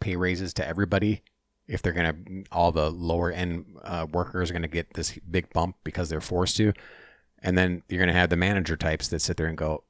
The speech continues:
"I'm making a dollar fifty more than this fucker that doesn't show up half the time,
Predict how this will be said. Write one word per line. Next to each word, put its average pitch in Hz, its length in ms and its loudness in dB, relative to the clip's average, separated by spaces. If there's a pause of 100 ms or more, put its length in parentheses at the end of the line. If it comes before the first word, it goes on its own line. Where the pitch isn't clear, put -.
(140)
"I'm 92 140 -4
making 98 300 -2 (100)
a - 60 -16
dollar 85 360 -2
fifty 80 400 -4
more 78 480 -6 (120)
than 82 140 -6
this 78 160 -4
fucker 80 520 -4 (140)
that 80 200 -4 (160)
doesn't 90 240 -2
show 87 140 0
up 82 100 -2
half 78 180 0
the - 80 -12
time, 78 320 -4